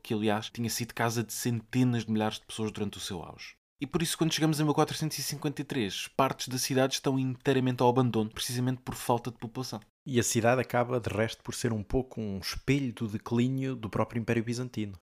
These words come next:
Speaker 1: Sim, é verdade, e o derradeiro imperador bizantino, Constantino onze Paleólogo, governava apenas uma sombra do que tinha sido o Império Romano do Oriente. Durante o governo do imperador Justiniano, no século sexto, assistimos ao apogeu deste império, que foi de resto capaz de restaurar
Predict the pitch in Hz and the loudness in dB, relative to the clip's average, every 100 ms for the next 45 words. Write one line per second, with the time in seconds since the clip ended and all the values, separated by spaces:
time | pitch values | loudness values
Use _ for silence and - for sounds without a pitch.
0 | _ - 208 143 135 131 113 110 95 104 | _ -2 2 4 2 2 2 2 0 -2
1 | 104 92 95 - 127 127 131 123 123 110 | -4 -4 -6 0 2 4 4 2 0 0
2 | 101 107 104 104 98 101 104 - 127 127 | 0 0 0 0 -2 -4 -4 -6 -4 -2
3 | - 120 120 120 113 117 110 - 107 98 | -2 -2 0 0 0 0 -2 -2 -6 -4
4 | 90 85 90 - 120 120 123 127 127 127 | -4 -4 -6 -12 -12 -6 0 2 2 2
5 | 135 131 120 127 120 - 117 110 113 104 | 2 0 0 0 0 2 2 2 -2 -8
6 | 104 - 113 - 110 107 98 104 98 - | -10 -6 -6 -6 -6 -6 -2 -2 -2 -2
7 | 107 95 98 90 80 76 - _ _ - | -2 -2 -4 -6 -8 -12 -16 _ _ -2
8 | 147 147 135 113 135 131 120 120 123 107 | 0 0 -2 2 4 4 0 -2 -2 0
9 | 113 98 113 - 110 104 98 110 92 85 | 0 0 -6 -4 -2 -2 -2 -4 -6 -10
10 | 80 - 110 - 107 - 101 110 113 - | -10 -6 -6 -6 -6 -4 -4 -6 -8 -6
11 | - 135 123 120 110 113 107 110 98 - | -4 -2 0 0 -2 -2 0 -2 -2 -6
12 | 92 82 92 127 - 120 - 123 - 120 | -8 -8 -10 -12 -8 -6 -2 -2 -2 -6
13 | - - 110 117 113 - - 110 107 | -4 -6 0 0 0 -4 -2 0 0